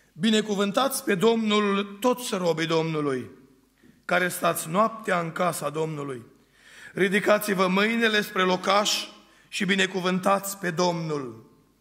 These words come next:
Domnul să te binecuvinteze din Sion, El care a făcut cerurile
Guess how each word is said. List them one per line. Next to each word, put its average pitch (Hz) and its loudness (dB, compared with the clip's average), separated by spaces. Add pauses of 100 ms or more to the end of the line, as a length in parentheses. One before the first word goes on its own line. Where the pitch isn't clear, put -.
(520)
Domnul 254 2
să 220 -2
te 208 0
binecuvinteze 202 0
din 185 0
Sion, 180 0 (320)
El 220 2 (340)
care 170 2
a 170 2
făcut 170 -4
cerurile 180 0